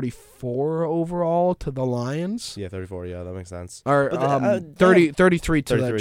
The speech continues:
Speaker 2: to
Speaker 1: Jags.
Speaker 2: Jags, yeah.
Speaker 1: Yeah.
Speaker 2: That makes sense. I have Linderbaum there 'cause Kelsey's old and he's gonna retire soon.
Speaker 1: I mean, I don't, I don't hate it.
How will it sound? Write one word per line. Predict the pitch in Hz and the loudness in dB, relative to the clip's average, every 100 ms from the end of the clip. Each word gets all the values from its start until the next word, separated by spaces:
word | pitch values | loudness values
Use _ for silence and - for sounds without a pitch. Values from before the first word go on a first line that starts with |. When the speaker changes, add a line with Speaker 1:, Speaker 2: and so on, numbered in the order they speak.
| 120 | -2
Speaker 2:
to | 110 | -4
Speaker 1:
Jags. | 95 90 | -4 -6
Speaker 2:
Jags, | 87 | -4
yeah. | 101 92 | -6 -4
Speaker 1:
Yeah. | 110 - - | -6 -10 -6
Speaker 2:
That | 127 | -4
makes | 107 87 | -2 -6
sense. | 92 90 - - | -10 -12 -10 -2
I | 135 143 | 0 0
have | 131 120 | -2 -4
Linderbaum | 101 95 90 92 90 | -4 -6 -6 -6 -4
there | 87 90 | -6 -8
'cause | 90 87 | -8 -10
Kelsey's | - 98 92 90 - - | -8 -8 -6 -10 -12 -14
old | 92 87 87 | -12 -12 -14
and | - | -12
he's | 92 | -12
gonna | - 85 | -12 -14
retire | 82 85 78 | -14 -16 -14
soon. | 85 - | -8 -2
Speaker 1:
I | 196 | 0
mean, | 190 | 0
I | 170 170 | 0 0
don't, | 165 190 196 - | 2 4 4 0
I | - 143 | -6 -2
don't | 160 151 | 0 0
hate | - - 131 123 | -2 -8 -4 -2
it. | 151 202 - | -2 -4 -8